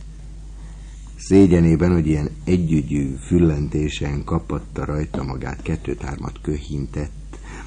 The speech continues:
így akart fölébe kerekedni a kis hercegnek.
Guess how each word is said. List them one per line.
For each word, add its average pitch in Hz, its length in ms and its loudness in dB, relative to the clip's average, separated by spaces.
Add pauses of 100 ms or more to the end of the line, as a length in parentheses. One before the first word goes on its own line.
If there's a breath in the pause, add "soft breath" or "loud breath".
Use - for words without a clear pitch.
(240 loud breath)
így 87 180 2
akart 71 320 -6
fölébe 76 480 -2
kerekedni 71 520 -6
a 69 100 -6
kis - 220 -4
hercegnek. 139 760 -6